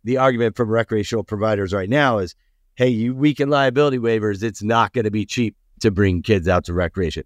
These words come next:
So, yeah, the, the implications here in this hearing are pretty, um, pretty sweeping, and we should have a Supreme Court decision, I, I don't know, a couple months or something like that. But, uh,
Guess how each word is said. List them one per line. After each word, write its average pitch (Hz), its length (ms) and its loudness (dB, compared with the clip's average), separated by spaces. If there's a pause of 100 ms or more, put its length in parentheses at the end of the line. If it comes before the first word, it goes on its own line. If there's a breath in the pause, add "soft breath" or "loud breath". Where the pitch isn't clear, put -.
(300)
So, 139 200 2
yeah, 135 240 4 (100)
the, 123 260 0
the 117 320 -6 (240)
implications 180 800 0
here 131 260 0
in 120 200 0
this 110 160 -2
hearing 127 400 2
are 98 100 -2
pretty, 120 480 0
um, 92 240 -2 (600)
pretty 165 220 2
sweeping, 123 540 0
and 113 80 0
we 107 100 -2
should 135 200 0
have 117 160 4
a 95 60 -4
Supreme 113 340 -2
Court 143 220 2
decision, 110 500 0 (480)
I, 90 240 -2
I 87 140 -2
don't 80 160 -4
know, 85 80 -4
a - 220 -14
couple 104 200 -4
months 120 400 0
or 98 60 -2
something - 240 -6
like 107 160 -2
that. 110 240 0
But, 101 260 -4
uh, 92 140 -2